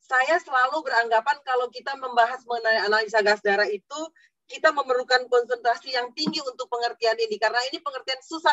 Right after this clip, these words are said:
sekali untuk mengerti mengenai anali-, analisa gas darah. Oleh, oleh karena itu, saya menghimbau, marilah kita semua peserta, eh, webinar ini untuk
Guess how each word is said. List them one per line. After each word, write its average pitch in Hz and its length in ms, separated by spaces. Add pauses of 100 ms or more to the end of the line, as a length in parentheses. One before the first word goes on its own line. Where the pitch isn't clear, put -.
sekali 285 240
untuk 247 240
mengerti 226 400
mengenai 208 240 (320)
anali-, 226 560
analisa - 320
gas 190 240
darah. 175 240 (400)
Oleh, 254 320
oleh 240 160
karena 240 240
itu, 247 240
saya 262 320 (160)
menghimbau, 269 400
marilah 285 320
kita 262 160
semua 247 320
peserta, 233 480 (400)
eh, 220 160
webinar 220 400
ini 226 240
untuk 254 240